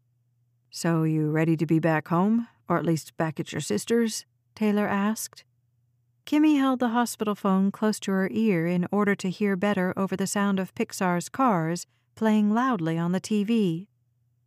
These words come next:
"Yeah, it'll be good to spend more time with Pip." "Is he enjoying that daycare?"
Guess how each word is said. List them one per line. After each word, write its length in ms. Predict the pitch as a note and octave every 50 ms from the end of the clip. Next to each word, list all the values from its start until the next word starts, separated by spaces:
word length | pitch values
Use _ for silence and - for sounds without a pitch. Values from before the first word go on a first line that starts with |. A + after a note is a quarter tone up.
| _ _ _
"Yeah, 480 | - C#4 A#3+ G3+ F3+ F3 E3+ E3+ F#3 -
it'll 160 | - A3+ A3+ A3
be 140 | - A#3
good 200 | G#3 - B3 A#3+ -
to 80 | A3+
spend 280 | G#3+ - - A#3 A3 G#3+
more 180 | G#3+ G#3+ G#3 G3+
time 300 | - - G#3+ G#3+ G3 G3
with 180 | G3 F#3 -
Pip." 360 | - - G#3+ F#3 - _ - - _ _ _ _ _ _ _ _ _ _ _ _ _ _ _ _
"Is 260 | D#3 D3+ D3+ D3 -
he 120 | E3+ E3
enjoying 420 | D#3 D#3 D#3 D3+ D#3 D#3 D#3 D#3 D#3
that 200 | D3+ C#3+ - C#3+
daycare?" 560 | D3+ D3+ F3+ F3 - G#3+ A3 A3+ A3+ G#3+ -